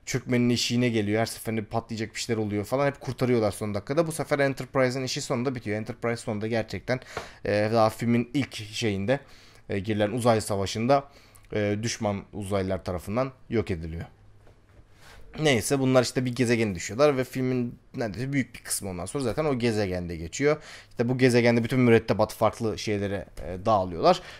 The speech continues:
Ve bu mürettebatın tekrar bir araya gelip, e, uzaylıları bir şekilde, yani uzaylıların hain, böyle büyük kötü planını durdurmaya çalışmasını anlatıyor film.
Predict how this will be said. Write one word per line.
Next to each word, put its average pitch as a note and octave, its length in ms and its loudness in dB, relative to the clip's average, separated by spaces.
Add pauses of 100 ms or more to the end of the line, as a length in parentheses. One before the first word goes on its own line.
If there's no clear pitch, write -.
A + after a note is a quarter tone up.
Ve G3+ 120 4
bu G#3 40 10
mürettebatın B2 400 6
tekrar C#3+ 400 2
bir E3+ 140 6
araya G#2 220 4
gelip, D#3 400 4 (400)
e, C#3+ 540 6
uzaylıları D3 760 6
bir E3 60 2
şekilde, D3+ 400 2
yani D#3+ 340 6
uzaylıların D3 500 4
hain, C#3 840 4
böyle D3 280 2
büyük G3+ 240 -2
kötü E3 260 -2
planını E3 380 2
durdurmaya D3+ 420 2
çalışmasını G2 580 -4
anlatıyor F2 360 -6
film. A#3 200 -4